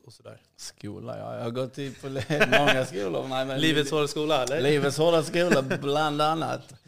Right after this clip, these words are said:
Speaker 1: Mm.
Speaker 2: Nej, jag är uppväxt i Skåne, i Hässleholm. Eh, och, eh, jag har,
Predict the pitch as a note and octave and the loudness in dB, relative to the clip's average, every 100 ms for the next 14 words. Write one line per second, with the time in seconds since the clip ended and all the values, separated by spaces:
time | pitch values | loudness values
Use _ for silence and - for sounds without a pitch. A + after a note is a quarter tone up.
0 | B2+ B2+ C#3 G#2+ G#2+ G#2+ A#2 B2 B2 A2+ | -18 -14 -4 0 2 0 -2 -4 -6 -8
1 | - A#2+ G2 - C3 C#3+ C3 D3+ D3 A2+ | -8 -8 -8 -4 -4 -4 -4 -6 -6 -8
2 | G2+ B2 A2+ C3+ D#3 - - - B2 A#2 | -8 -8 -6 -6 -8 -10 -14 -16 -14 -12
3 | A#2 A#2 A2 G2+ A2+ - - _ _ _ | -12 -12 -14 -16 -16 -16 -18 _ _ _
4 | _ _ _ G#2+ _ _ - A#2 A2 G2+ | _ _ _ -20 _ _ -18 -14 -12 -10
5 | G#2 G2 F#2 F#2+ - _ _ _ G#2+ G2 | -12 -14 -16 -20 -20 _ _ _ -10 -8
6 | F#2+ G#2 G2 F#2 | -6 -6 -8 -12